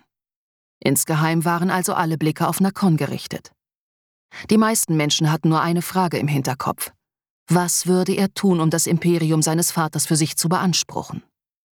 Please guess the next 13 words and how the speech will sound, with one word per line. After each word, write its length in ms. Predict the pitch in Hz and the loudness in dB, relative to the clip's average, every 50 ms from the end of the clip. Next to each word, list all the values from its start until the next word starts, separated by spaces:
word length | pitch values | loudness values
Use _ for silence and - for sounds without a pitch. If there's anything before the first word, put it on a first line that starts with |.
| _ _ _ _ - - - - - | _ _ _ _ -16 -14 -10 -2 0
Weiterführend 680 | 208 208 226 240 262 220 - - - 170 170 165 160 156 | 0 0 0 0 -2 -2 -2 0 0 2 2 2 0 0
gesellte 340 | - 165 151 170 175 - 180 | 0 0 0 0 0 0 0
sich 160 | 165 175 - | -2 0 0
dann 140 | - 175 170 | 0 0 0
die 80 | 175 | 0
Frage 340 | 160 - 175 185 190 180 180 | 0 0 0 0 2 0 0
dazu, 460 | 170 165 160 - - - 175 165 160 - - - - _ _ _ _ _ | -2 -2 -2 -2 -2 0 0 0 -2 -2 -6 -14 -20 _ _ _ _ _
ob 140 | - 196 - - | -2 -2 0 0
er 160 | 185 180 - | 0 0 0
es 160 | 180 165 - 190 | 0 -2 -2 -2
rechtzeitig 840 | 180 196 214 - - - - - - 165 147 135 - 160 - - | -2 -4 -4 -6 -8 -8 -6 -4 -2 -2 -4 -4 -6 -8 -10 -8
tun 280 | - - 151 147 139 - | -4 0 0 0 2 0
würde, 340 | 143 107 98 - 113 - | -2 -4 -4 -6 -8 -12